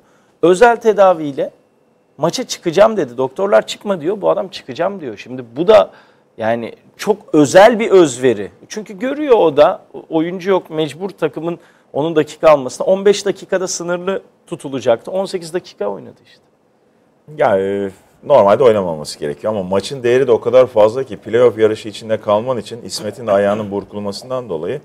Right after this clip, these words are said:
Speaker 1: Evet.
Speaker 2: ya orada bir rotasyonda, kısa rotasyonda sorun vardı. Ama diğer yandan ya bir maç kahraman olmuşsun, anladın mı? Bir daha olmaz o yani. Yani kahraman, o feda, ya günümüz basketbolunda biliyorsun, e,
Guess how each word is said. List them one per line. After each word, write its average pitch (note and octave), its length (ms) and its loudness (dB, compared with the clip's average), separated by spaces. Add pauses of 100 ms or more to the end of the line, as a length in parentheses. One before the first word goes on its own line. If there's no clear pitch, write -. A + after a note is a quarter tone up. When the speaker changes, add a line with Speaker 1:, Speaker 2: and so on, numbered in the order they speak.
Speaker 1:
Evet. A2+ 320 -12
Speaker 2:
ya G#2 140 0
orada B2+ 300 4
bir B2 100 2
rotasyonda, A#2+ 640 2
kısa - 200 -10
rotasyonda A#2 520 -4
sorun D3+ 380 2
vardı. E2 240 -2 (400)
Ama G#2 200 -6
diğer E3 240 8
yandan E3 340 4 (1500)
ya - 160 -10
bir G3 100 -4
maç B2 220 0
kahraman B2 440 0
olmuşsun, A#2+ 420 -6
anladın G#2 260 -8
mı? F2 100 -16
Bir G#2 100 -12
daha A#2 160 6
olmaz A2 400 2
o D2+ 80 -6
yani. A1+ 100 -12 (440)
Yani A1+ 140 -20 (220)
kahraman, A2 840 -4
o G2 120 -2
feda, A2 380 -2
ya A#2 220 -4
günümüz D3 480 -6
basketbolunda D3 720 2
biliyorsun, C#3 380 -2 (240)
e, G2+ 280 -4